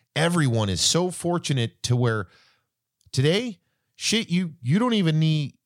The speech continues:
for the most part, you don't really need a cable box. You don't need it. You're not playing D V D. Most of us aren't playing D V Ds. In fact, I bought a four K player. It sat under my, uh, under my T V unused.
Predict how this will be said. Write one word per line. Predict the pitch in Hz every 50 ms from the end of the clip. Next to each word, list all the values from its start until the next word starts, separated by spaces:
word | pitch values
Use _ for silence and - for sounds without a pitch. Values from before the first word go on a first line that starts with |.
| _ -
for | - - 151
the | 135
most | 135 170 208 214 -
part, | - 147 139 131
you | 131 139 143
don't | 156 151 -
really | 131 147 143 139 135
need | 131 131 110
a | 95
cable | - - 135 156 156 131 120
box. | 110 117 117 117 135 143 - - - - _ _ _ _ -
You | - 113 131
don't | 143 147 156 120
need | 151 151 147
it. | 131 120 107 95 87 - -
You're | 101 113
not | 123 135 139 127 - _ -
playing | - 135 143 139 127 110 104
D | 98 120 127
V | 123 113 113
D. | 85 -
Most | 117 117 127 160 180 175 -
of | 143
us | 127 117 -
aren't | 123 120 120 117
playing | - - 135 131 117 110 107
D | 110 113 113
V | 107 107
Ds. | 104 117 143 143 117 107 113 117 - _ - _ _
In | - 107
fact, | 110 127 139 135 127 - -
I | - 113 147 160
bought | 147 113 120 131 156 151
a | 135
four | 117 - - 123 110 107
K | - - 113 107 104
player. | 95 - 104 101 92 90 101 104 - _ _ _ _ _ _ -
It | 160 135 127
sat | - - - 143 143 143 139
under | 139 139 135 127 123
my, | 117 120 117 117 113 110 107
uh, | 104 98 92 87 85 82 - _ _ _ _ _ _ _ _ _ _ _ _ _ -
under | - 127 127 120
my | 117 113 104
T | 92 - - - 139 135 123
V | 117 123 113 104 - - _ _
unused. | - 120 135 151 165 165 147 131 139 165 185 190 170 120 87 71 64 - -